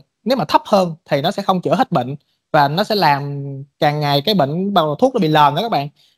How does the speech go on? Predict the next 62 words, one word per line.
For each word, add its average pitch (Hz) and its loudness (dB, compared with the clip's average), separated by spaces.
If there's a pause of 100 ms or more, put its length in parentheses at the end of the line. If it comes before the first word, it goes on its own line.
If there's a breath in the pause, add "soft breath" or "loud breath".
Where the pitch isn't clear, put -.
(140)
thì 143 -2
sẽ 202 -4
làm 147 0
cho 165 -2
bệnh 151 -6
nhân 165 -2 (360)
sau 180 2
này 135 -4
gặp 131 -2
cái 202 -4
bệnh 139 -2
đó, 170 -2
các 220 -6
bạn 139 -4
phải 180 -6
cho 156 2
cái 180 -4
liều 139 0
nó 135 -4
cao 151 6
hơn. 156 2 (460 soft breath)
Còn 143 4
khi 220 2
mà 190 0
các 247 -6
bạn 151 -4
cho 180 2
liều 151 -2
mà 135 -4
quá 190 0 (180)
cái 285 -8 (400)
thể 160 0
trạng 135 -8
của 185 -10
người 143 -4
bệnh 123 -6 (380)
thì 135 -2
cái 226 -4
nguy 196 2
cơ 180 -2
tác 262 -4
động, 143 -6
tác - -10
hại, 127 -8
ảnh 160 -4
hưởng 147 -2
tới 196 -4
sức - -6
khỏe 139 -4
là 165 -2
có 160 4
nha 262 -4
các 220 -4
bạn. 127 -2 (760 loud breath)
Vậy 185 4
thì 175 4
nói 202 4
về 233 4
cái 254 0
liều 202 6
lượng 160 4
độc 156 2